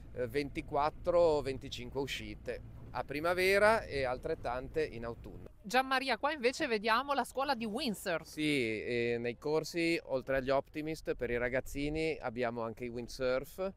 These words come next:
Speaker 1: che è una peculiarità di cui siamo molto orgogliosi e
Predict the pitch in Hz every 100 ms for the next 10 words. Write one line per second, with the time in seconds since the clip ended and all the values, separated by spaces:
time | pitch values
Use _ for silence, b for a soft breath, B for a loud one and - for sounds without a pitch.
0 | b b b - 139 117 113 113 113 120
1 | 131 127 135 139 135 151 143 123 120 -
2 | 123 123 117 120 113 123 123 127 131 135
3 | 170 143 113 113 110 107